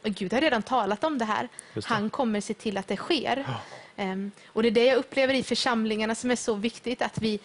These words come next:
Speaker 1: vågar stanna upp och utvärdera vad är det vi gör och
Speaker 2: Mm.
Speaker 1: fråga, vad säger du till församlingarna?
Speaker 2: Mm.
Speaker 1: Vad säger du till vår församling? Och vara beredd på att lägga ner saker om
Speaker 2: Just det.
Speaker 1: inte Gud gör sitt, ger sitt okej.
Speaker 2: Mm.
Speaker 1: Ehm, och vara hela tiden ute efter, när säger Gud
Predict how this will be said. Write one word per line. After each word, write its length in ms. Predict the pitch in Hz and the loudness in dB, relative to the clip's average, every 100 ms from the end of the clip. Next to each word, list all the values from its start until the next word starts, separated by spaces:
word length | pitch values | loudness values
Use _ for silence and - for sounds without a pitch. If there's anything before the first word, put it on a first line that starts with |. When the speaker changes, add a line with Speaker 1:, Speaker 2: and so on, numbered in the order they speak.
| - - | -14 -8
Speaker 1:
vågar 520 | 202 262 277 233 226 | 0 2 4 4 2
stanna 360 | 220 220 208 208 | 2 0 2 2
upp 280 | 339 - 240 | 2 2 -2
och 60 | 220 | 0
utvärdera 460 | 240 - 208 208 | 0 0 0 2
vad 140 | 208 247 | 4 2
är 120 | 226 | 4
det 120 | 226 | 2
vi 140 | 208 208 | 2 0
gör 580 | 196 285 226 294 370 381 - | 2 2 2 2 2 -2 -2
och 140 | 240 | 0
Speaker 2:
Mm. 80 | - | 4
Speaker 1:
fråga, 360 | 247 214 208 185 | 4 4 0 0
vad 140 | 233 | -2
säger 340 | - 262 208 202 | 2 2 2 0
du 100 | 202 | -2
till 160 | - | -4
församlingarna? 600 | 214 - 185 180 190 - - - - | -6 -4 -4 -4 -6 -6 -8 -16 -8
Speaker 2:
Mm. 220 | - 98 - _ _ _ | -6 -6 -10 _ _ _
Speaker 1:
Vad 160 | 220 240 | -4 2
säger 200 | 262 247 | 4 4
du 100 | 240 | 2
till 100 | 226 | -2
vår 100 | 214 | -2
församling? 560 | 208 208 185 185 226 | -2 -2 -2 0 0
Och 80 | 240 | 0
vara 100 | 214 | 0
beredd 260 | 202 214 196 | 2 0 0
på 60 | |
att 80 | 208 | 0
lägga 300 | 220 214 214 | 0 2 2
ner 220 | 233 220 208 | 4 2 2
saker 480 | 339 240 - 233 233 - - - | 0 0 -2 -6 -6 -16 -20 -6
om 120 | 220 220 | 0 2
Speaker 2:
Just 140 | 220 | 2
det. 60 | - | 0
Speaker 1:
inte 120 | 202 | 0
Gud 160 | 220 208 | -2 2
gör 140 | 202 | 0
sitt, 240 | 196 208 - - | 0 -4 -6 -2
ger 180 | 233 240 | 0 2
sitt 220 | 240 202 | 0 -2
okej. 460 | 202 269 226 233 - - - - 214 | 0 0 0 -2 -8 -16 -20 -12 -6
Speaker 2:
Mm. 120 | 196 | -4
Speaker 1:
Ehm, 320 | 196 208 208 | -4 -6 -6
och 120 | 226 - | -6 -4
vara 220 | 214 214 | -2 0
hela 320 | 208 285 247 220 | 0 2 2 2
tiden 320 | - 214 208 | 0 0 -2
ute 300 | 220 - 196 | -6 -6 -2
efter, 260 | - - | -2 0
när 120 | 208 214 | 0 0
säger 280 | 226 202 | 0 0
Gud 360 | 190 262 269 | 0 0 0